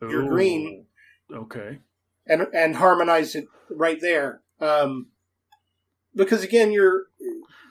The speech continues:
Speaker 1: you've got a pretty big color jump.
Speaker 2: Mm-hmm.
Speaker 1: You've got a, a, a really desaturated overall color and a, and a fairly saturated,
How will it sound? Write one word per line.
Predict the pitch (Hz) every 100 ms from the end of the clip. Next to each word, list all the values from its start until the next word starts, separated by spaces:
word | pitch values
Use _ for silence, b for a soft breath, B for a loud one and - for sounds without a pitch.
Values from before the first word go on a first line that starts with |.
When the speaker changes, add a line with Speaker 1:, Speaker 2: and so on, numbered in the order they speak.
| b b b b b _ _ _ _ -
Speaker 1:
you've | 180 196
got | 214
a | 185
pretty | - - 208 214 196
big | 185 156 - - -
color | 165 180 196 214 _
jump. | - 185 202 247 _ -
Speaker 2:
Mm-hmm. | 104
Speaker 1:
You've | 113 156
got | 160
a, | 139 139 135 147 131 117 _ _
a, |
a | 143
really | 170 170 139
desaturated | 170 - 170 156 160 160 156 143 127 _ -
overall | 165 165 160 147
color | - 156 151 151
and | 139
a, | 131 -
and | 151
a | 131
fairly | - 156 135
saturated, | - 160 147 147 143 139 127